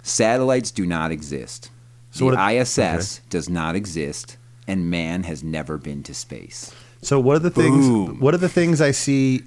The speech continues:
Speaker 2: that I've been told are satellites in this? Like, I'm le-, legit questions. I, I'm, I'm, I'm recoiling from the explosion right now. The truth bomb hit me.
Speaker 1: <laughs>
Speaker 2: My, my, my,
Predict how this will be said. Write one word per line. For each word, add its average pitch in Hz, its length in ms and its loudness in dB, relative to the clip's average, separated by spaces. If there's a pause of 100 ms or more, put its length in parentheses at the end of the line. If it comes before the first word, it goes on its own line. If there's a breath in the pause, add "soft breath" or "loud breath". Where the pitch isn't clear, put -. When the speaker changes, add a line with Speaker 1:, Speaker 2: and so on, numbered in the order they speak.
(120)
Speaker 2:
that 131 120 4
I've 123 80 4
been 117 140 2
told 131 200 4
are 113 40 4
satellites 104 440 2
in 98 40 -2
this? 92 140 -4
Like, 131 200 2
I'm 139 140 4 (220)
le-, 127 180 2
legit 131 300 2
questions. 123 420 0 (220 loud breath)
I, 139 100 4
I'm, 143 200 4
I'm, 135 220 2
I'm 135 200 4
recoiling 147 400 4
from 135 100 0
the 123 60 4
explosion 120 420 2
right 98 140 2
now. 90 160 2
The 92 80 -2
truth 127 200 0
bomb 120 200 4
hit 117 160 2
me. 85 80 -4
Speaker 1:
<laughs> - 680 -4
Speaker 2:
My, 110 180 2
my, 110 320 2
my, 110 300 2